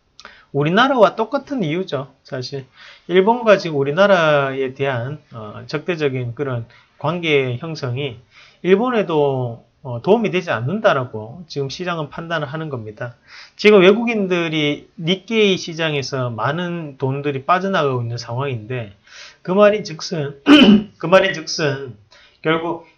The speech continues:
일본에 대한 부분에서도 경제에 전혀 도움이 되지 않고 있고, 그리고 국내 증시도 마찬가지로, 어, 물론 일본 사람들이 싫지만, 어, 경제는 또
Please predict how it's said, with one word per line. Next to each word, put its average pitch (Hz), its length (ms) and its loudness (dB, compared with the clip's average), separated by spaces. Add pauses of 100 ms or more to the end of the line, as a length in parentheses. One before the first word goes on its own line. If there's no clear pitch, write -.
(120)
일본에 233 880 2
대한 143 320 -2
부분에서도 143 840 -6
경제에 143 420 -4
전혀 190 260 -4
도움이 147 280 -8
되지 123 180 -8
않고 117 260 -14
있고, 120 420 -14 (140)
그리고 143 340 -2
국내 165 280 -6
증시도 139 720 -8
마찬가지로, 139 880 -6 (420)
어, 110 360 -16 (640)
물론 202 440 4
일본 175 220 -4
사람들이 175 400 -2
싫지만, 131 640 -12
어, 131 100 -12
경제는 160 440 -2
또 139 380 -4